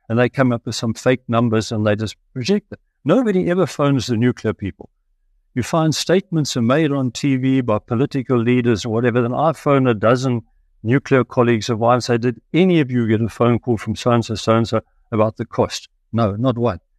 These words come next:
Yet all the cost experts in the nuclear field, one never consulted. They, they consult Greenpeace and Earth Life Africa and so on. So l-,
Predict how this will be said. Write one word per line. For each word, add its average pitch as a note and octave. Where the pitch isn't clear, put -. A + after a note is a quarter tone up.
Yet A#2
all D3+
the B2+
cost -
experts -
in A2+
the A2+
nuclear A2+
field, A#2
one G#2
never A#2
consulted. G#2
They, A#2+
they A2+
consult A#2
Greenpeace A2
and G#2
Earth A2+
Life A2+
Africa A2+
and C3
so G#3
on. G#2+
So C#3
l-, A#2+